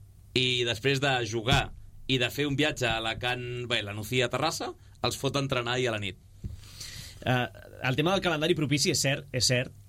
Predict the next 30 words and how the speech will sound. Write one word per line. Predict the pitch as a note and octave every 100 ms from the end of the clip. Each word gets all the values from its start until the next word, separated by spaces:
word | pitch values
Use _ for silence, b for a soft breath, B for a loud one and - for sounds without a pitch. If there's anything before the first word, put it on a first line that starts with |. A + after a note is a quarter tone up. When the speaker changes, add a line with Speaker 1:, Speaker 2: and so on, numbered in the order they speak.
| - - - - -
Speaker 2:
les | -
coses | C#3 A#2+
com | A#2+ A#2
són, | C3+ D#3
que | C3
Gerard | A#2+ A#2+
Bofill | C3 C#3+ C3+
no | D3
ha | C#3+
estat | C#3+ C3
massa | C#3 A#2+
de | A2
sort | C#3 B2+ - - A#2+
en |
el | A2
tram | A#2 B2 B2+ A#2+
de, | A2+ A2 G#2 G2+ - C3 B2
de | G2+
partits | G2+ C3+ -
que |
li | C3
ha | A#2+
tocat | B2 A#2
entrenar. | A2 A2+ C3 B2 - B B B B
Eh, | - A#2 A2+ G#2+ G2 - - B2
de | D3
seguida | D3+ A3
parlarem | A3 F3+ D#3+ C#3+
també | C#3
del, | C3+ B2+ B2+